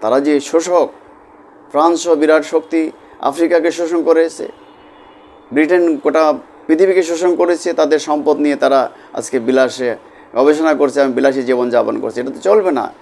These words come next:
এই শক্তিগুলিকে সব তাড়িয়ে দিতে হবে। সেই জোয়ার শুরু হয়েছে, রেনেসাঁ শুরু হয়েছে নতুন করে।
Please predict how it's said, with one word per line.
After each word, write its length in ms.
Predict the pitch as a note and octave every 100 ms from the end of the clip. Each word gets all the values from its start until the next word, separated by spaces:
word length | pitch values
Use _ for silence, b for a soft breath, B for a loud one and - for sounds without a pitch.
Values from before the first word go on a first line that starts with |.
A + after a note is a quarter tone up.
| B B
এই 80 | -
শক্তিগুলিকে 580 | - - - C3+ B2+ A#2+
সব 160 | B2+ -
তাড়িয়ে 240 | A#2 B2+
দিতে 180 | C3 B2
হবে। 160 | B2+ A2+
সেই 200 | - G#2+
জোয়ার 380 | G2+ A#2+ B2+ A#2
শুরু 240 | - C#3+
হয়েছে, 300 | D3+ C#3+ D3+
রেনেসাঁ 400 | C3 D3+ C#3+ D3
শুরু 200 | C#3+ D#3+
হয়েছে 200 | E3+ E3+
নতুন 320 | E3+ E3 F#3
করে। 300 | F3+ G3 B3